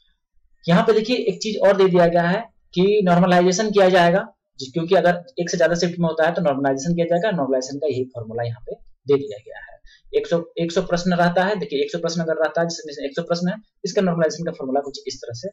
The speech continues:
लगेगा, जहाँ की अगर दो प्रश्न, प्रश्न को अगर गलत कर दिया जाए तो वहां पे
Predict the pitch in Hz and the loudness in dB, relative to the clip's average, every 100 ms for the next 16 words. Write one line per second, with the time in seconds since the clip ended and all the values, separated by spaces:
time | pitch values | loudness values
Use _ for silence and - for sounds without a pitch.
0 | - 123 117 110 104 - - - 156 165 | -8 -6 -4 -6 -10 -16 -16 -4 -2 0
1 | 160 151 147 123 196 190 180 - - 165 | 0 2 0 2 2 4 0 0 -6 -4
2 | 175 165 151 147 143 175 165 139 131 131 | -2 -2 -2 0 0 0 -2 0 0 0
3 | 170 160 143 135 | -4 -6 -8 -8